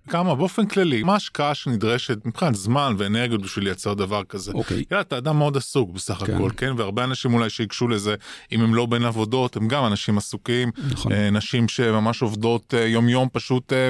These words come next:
Speaker 1: ב-, כשכירות ב-, בתחום הזה.
Speaker 2: אז תראה, האמת שאף פעם לא מדדתי זמן עבודה נטו על הכנת קורס. אני כן יכול להגיד לך קלנדרי. ופה, באופן מובהק, ככל שאתה עושה יותר קורסים, ככה אתה יותר משופשף. הקורס הראשון, זה שסיפרתי לך עליו, כהמשך לקורס הארכיטקטורה, תוכנה שקצת הביאס אותי,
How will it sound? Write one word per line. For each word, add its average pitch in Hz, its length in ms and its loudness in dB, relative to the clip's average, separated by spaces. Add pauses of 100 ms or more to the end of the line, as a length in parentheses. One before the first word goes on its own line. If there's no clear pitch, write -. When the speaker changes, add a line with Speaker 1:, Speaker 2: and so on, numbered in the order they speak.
Speaker 1:
ב-, 127 320 2
כשכירות 135 580 -2
ב-, 135 160 2
בתחום 135 380 0
הזה. 87 160 0 (800)
Speaker 2:
אז - 100 -4
תראה, 135 180 0
האמת 147 180 0
שאף 180 220 -2
פעם 185 120 2
לא 165 80 4
מדדתי 139 640 2
זמן 127 420 0
עבודה 120 300 0
נטו 120 400 2 (340)
על 104 120 -2
הכנת 110 300 0
קורס. 185 200 0
אני 123 80 0
כן 180 140 2
יכול 151 180 0
להגיד 135 160 0
לך 147 100 0
קלנדרי. 104 480 -2 (840)
ופה, 185 560 0 (300)
באופן 170 440 0
מובהק, 123 600 2 (320)
ככל 180 340 0
שאתה 139 200 -2
עושה 127 180 0
יותר 120 200 0
קורסים, 196 300 0
ככה 135 200 0
אתה 120 80 0
יותר 113 140 0
משופשף. - 580 -4
הקורס 214 300 0
הראשון, 160 340 2
זה 151 60 0
שסיפרתי 151 420 -2
לך 147 120 -2
עליו, 156 260 2
כהמשך 123 380 -2
לקורס 151 260 0
הארכיטקטורה, 139 480 0
תוכנה 135 260 0
שקצת 135 360 -2
הביאס 139 340 2
אותי, 208 180 2